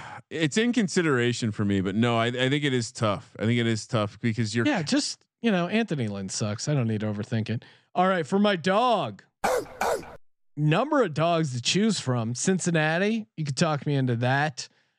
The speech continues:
Speaker 2: I'm gonna go big dogs. Let's go Minnesota money line. I like them to
Speaker 1: I,
Speaker 2: show
Speaker 1: I like
Speaker 2: up.
Speaker 1: that. I like that pick.
Speaker 2: Uh, for my tees. All right. Number of tees is here.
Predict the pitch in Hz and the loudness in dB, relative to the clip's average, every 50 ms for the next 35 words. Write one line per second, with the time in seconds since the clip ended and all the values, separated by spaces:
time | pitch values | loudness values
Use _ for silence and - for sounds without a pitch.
0 | _ _ - 196 220 294 349 330 302 220 214 233 226 185 127 - 156 190 240 226 | _ _ -2 -2 0 0 0 0 2 2 4 2 2 0 -2 0 0 0 0 0
1 | 170 131 185 180 208 233 233 196 151 104 - - - - 175 - - 277 277 269 | 0 0 2 4 4 4 2 2 0 -2 -6 -10 -8 -6 -6 -4 2 2 4 4
2 | 247 220 180 - - 156 160 196 226 233 - - - 208 208 196 190 170 165 170 | 4 0 -2 -4 -4 -2 0 2 2 2 2 2 2 2 4 4 2 2 2 2
3 | 180 180 180 175 175 175 175 175 180 175 165 135 _ _ _ _ _ _ _ _ | 2 2 2 4 4 4 2 2 2 0 0 -2 _ _ _ _ _ _ _ _
4 | - 147 143 147 147 151 160 170 160 - 165 165 160 160 156 139 - 127 - 214 | -2 0 0 2 2 2 0 0 0 0 0 2 2 2 0 -2 -2 -2 0 2
5 | - 180 156 - - - - - 107 104 92 87 85 76 - _ _ _ _ _ | 2 2 4 4 2 2 2 0 0 -2 -2 -2 -4 -6 -8 _ _ _ _ _
6 | _ _ _ _ _ _ _ - 98 104 104 101 98 104 95 87 - - - 87 | _ _ _ _ _ _ _ -2 2 2 2 2 2 0 -2 -2 -2 -4 -4 -4
7 | 80 76 - - _ _ _ - - 143 135 127 123 - _ - - 208 214 208 | -4 -4 -8 -14 _ _ _ -10 -6 -4 -2 -2 -4 -4 _ 0 2 4 4 4
8 | 202 196 185 165 143 127 - - - - 202 208 196 160 131 110 90 87 - - | 4 2 2 0 0 -2 -4 -4 0 2 2 4 4 2 2 0 -2 -6 -8 -8
9 | - - - _ _ _ - 156 143 127 113 104 - _ _ _ _ _ _ _ | -8 -10 -12 _ _ _ -2 0 0 0 0 -2 -6 _ _ _ _ _ _ _
10 | _ _ _ _ _ _ _ _ _ - 190 190 180 165 147 131 123 - 143 135 | _ _ _ _ _ _ _ _ _ -2 0 0 2 2 0 0 0 0 0 0
11 | 131 120 117 113 107 - 131 123 113 117 113 110 127 | 0 0 -2 -4 -2 -2 0 0 0 0 -2 -2 -4